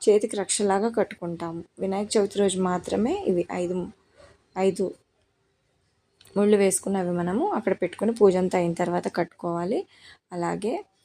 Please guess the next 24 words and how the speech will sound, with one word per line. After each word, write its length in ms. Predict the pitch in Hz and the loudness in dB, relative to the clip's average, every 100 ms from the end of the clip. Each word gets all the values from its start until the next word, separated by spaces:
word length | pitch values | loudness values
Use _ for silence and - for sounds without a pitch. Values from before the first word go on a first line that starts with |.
| - | -10
ఎక్స్ట్రాగా 500 | - - 226 226 233 | -6 -2 -2 0 0
కూడా 180 | 220 214 | 0 0
పెట్టుకున్నవి 540 | 185 - - 180 208 | -2 -2 -6 -6 -4
మనకు 280 | 233 196 202 | -4 -4 -4
మధ్యలో 540 | 180 170 190 196 320 - _ _ - | -4 -2 -2 0 -4 -10 _ _ 2
చేతికున్నది 500 | 208 214 208 196 190 | 2 2 -2 0 0
కనుక 320 | 185 180 - - - - - - _ _ _ _ _ _ _ - | -2 -4 -2 -2 -2 -8 -20 -20 _ _ _ _ _ _ _ -10
ఇది 180 | 180 175 175 170 170 214 - - 226 | -4 -2 0 0 -2 -6 -12 -4 2
తీసేసినప్పుడు 640 | 208 208 196 196 180 262 | 2 2 0 0 -2 0
మళ్ళీ 300 | 226 190 254 | 2 4 4
ఇంకొకటి 400 | 226 180 208 233 | 2 0 0 2
కట్టుకోవచ్చు. 800 | 202 165 - 165 160 160 - - _ _ _ _ _ _ _ - | 0 0 -4 -2 -2 -2 -6 -8 _ _ _ _ _ _ _ -8
ఇది 100 | 202 | -2
చవితి 360 | 208 190 196 185 | 2 2 0 0
రోజు 180 | 214 226 | 0 0
మనం 160 | 190 | -2
పెట్టుకుంటాం. 460 | 170 170 165 170 185 | -2 -4 -6 -4 0
అలాగే 280 | 185 185 208 | 0 0 2
దేవుడి 320 | 190 185 185 | 2 2 2
దగ్గర 180 | 180 185 | 0 -2
ఇవి 180 | 180 | -2
సామాన్ 400 | 180 180 175 185 | -6 -6 -4 -4
అన్నీ 200 | 180 185 | -2 -2
కూడా 360 | 180 185 247 | -2 -2 -2